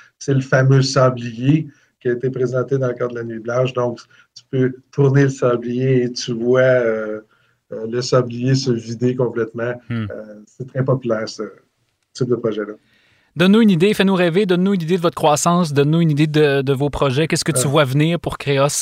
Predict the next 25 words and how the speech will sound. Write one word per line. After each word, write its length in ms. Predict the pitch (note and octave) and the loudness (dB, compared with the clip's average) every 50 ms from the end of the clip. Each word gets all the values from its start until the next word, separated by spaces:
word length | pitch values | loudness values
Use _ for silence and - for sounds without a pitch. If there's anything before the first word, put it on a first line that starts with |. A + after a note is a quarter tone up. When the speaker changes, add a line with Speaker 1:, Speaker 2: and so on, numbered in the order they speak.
| - C3 | -4 -2
Speaker 2:
Qu'est-ce 160 | - E3+ - | -2 -2 0
que 60 | - | 0
tu 100 | D3 - | 0 2
as 60 | D#3 C#3+ | 2 2
envie 200 | C3 A#2+ C#3+ D3 | 2 0 0 0
de, 200 | C3+ C3 B2 A#2+ | 0 0 0 0
de 100 | A2+ B2 | 0 2
bâtir 400 | B2 C3+ C3 C3 - D3+ D3+ C#3+ | 2 2 2 2 2 2 2 2
avec 160 | B2+ A2+ - | 2 0 0
cette 160 | - C3+ - | -2 -2 -2
entreprise-là 560 | A#2+ A#2 - B2+ - - A#2 A2 G#2 A2+ A#2+ B2 | -2 -2 -2 -4 -4 -2 -2 -2 0 0 2 2
maintenant 280 | A#2+ G#2 - A#2+ A#2 | 2 0 0 -2 -2
que, 360 | - - A2+ G#2 G2 G2 G2+ - - | -2 -2 -2 -2 -2 -4 -6 -8 -8
que 100 | - A#2 | -6 -6
vous 220 | G2+ G#2 G2+ G#2 | -4 -2 0 0
avez 140 | G#2+ G2+ A#2+ | 0 2 0
une 100 | A2+ G#2 | 0 0
belle 160 | A2+ A2 A2 | -2 -2 -4
traction 400 | - - B2 G#2+ - - D3 C#3 | -4 -6 -6 -4 -4 -2 -4 -4
puis 120 | - B2 | -4 -6
que 60 | G#2 G#2 | -8 -6
vous 120 | G2+ G2+ | -4 -2
avez 160 | G2+ F#2+ A2 | -2 -2 -2
des 100 | G#2 G#2 | -4 -4
succès ? 380 | G2 - - - - - G#2+ | -4 -4 -4 -4 -6 -6 -6